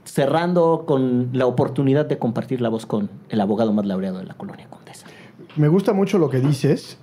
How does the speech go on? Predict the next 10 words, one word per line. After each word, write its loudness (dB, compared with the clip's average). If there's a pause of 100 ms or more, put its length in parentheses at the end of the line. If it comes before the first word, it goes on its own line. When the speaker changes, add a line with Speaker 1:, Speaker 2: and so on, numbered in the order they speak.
Speaker 2:
Eh, 2 (200)
yo 2
solo 2
creo 2
que 0
antes 2
de 0
hay 0
que 0
arreglar. -2